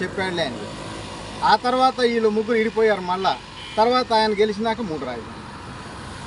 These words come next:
ఈ విధంగా చాలా లాస్ పోయి ఉన్నారు ఈ ప్రాంత రైతులు కానీ, ఈ ప్రాంత వ్యాపారస్తులు అందరూ కూడా, రాష్ట్ర వ్యాప్తంగా ఉన్న వ్యాపారస్తులు అందరూ కూడా అమరావతిలో పెట్టుబడులు పెట్టి చాలా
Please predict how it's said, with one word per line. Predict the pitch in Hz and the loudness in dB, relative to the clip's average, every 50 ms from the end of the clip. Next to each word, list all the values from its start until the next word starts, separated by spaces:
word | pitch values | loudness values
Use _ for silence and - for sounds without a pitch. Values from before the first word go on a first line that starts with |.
| - - - 190 | -12 -8 -2 0
ఈ | 226 247 254 | 4 6 6
విధంగా | 254 247 262 262 254 240 208 190 196 208 196 - - - - - | 6 6 4 4 4 4 4 4 2 0 -2 -6 -12 -14 -6 2
చాలా | 196 202 220 226 214 202 | 4 6 6 6 4 4
లాస్ | 190 202 196 - - | 4 2 2 0 -2
పోయి | 208 208 196 | -2 -2 -2
ఉన్నారు | 190 190 180 175 165 | 0 -2 -2 -2 -2
ఈ | - - | -2 -2
ప్రాంత | 175 180 190 185 185 175 165 | -2 -2 -2 -2 -4 -2 0
రైతులు | 170 185 190 - 202 185 185 180 | 0 0 0 -2 -4 -2 2 2
కానీ, | 175 175 180 185 190 208 - - - - - - - - - - - - - 165 | 2 2 2 0 -4 -4 -6 -6 -4 -4 -4 -4 -4 -4 -4 -4 -6 -4 -2 -2
ఈ | 170 - | -2 -2
ప్రాంత | - 185 196 208 202 202 196 180 | 0 2 2 2 2 0 0 0
వ్యాపారస్తులు | 180 190 196 196 196 190 185 180 - 196 190 185 | 0 0 0 -2 -4 -4 -4 -4 -4 -2 -2 0
అందరూ | 208 220 240 247 240 226 240 | 0 2 2 4 4 4 6
కూడా, | 233 220 185 143 - - - - - - - - - - - - - - - - - - - - | 4 4 4 2 0 -4 -8 -10 -10 -10 -10 -8 -8 -8 -8 -8 -8 -8 -8 -8 -8 -8 -2 2
రాష్ట్ర | 165 185 214 208 - 226 233 | 4 4 4 4 4 4 4
వ్యాప్తంగా | 240 247 - - 247 247 240 | 4 2 2 -2 -2 -2 0
ఉన్న | 233 220 214 | 0 2 2
వ్యాపారస్తులు | 208 202 190 208 196 190 - 196 202 | 2 0 -2 -6 -8 -8 -6 -6 -4
అందరూ | 202 214 214 220 208 214 | -4 -2 -2 0 0 2
కూడా | 214 202 196 165 143 - - - | 2 2 2 2 0 -4 -8 -8
అమరావతిలో | 175 185 202 202 202 190 190 185 - | -6 -2 0 0 0 -2 -6 -8 -6
పెట్టుబడులు | 170 170 - 185 175 185 190 180 160 165 | -6 -6 -6 -6 -6 -6 -6 -4 -4 -4
పెట్టి | 165 160 - 214 214 208 208 208 - - - - - - - - - - - - - - - - - - - - - - - - - - | -6 -2 4 6 6 6 6 4 -2 -12 -18 -18 -18 -16 -14 -14 -12 -12 -12 -14 -14 -14 -14 -14 -14 -14 -16 -16 -16 -16 -16 -10 -2 4
చాలా | 180 202 220 233 240 240 | 4 6 6 4 4 2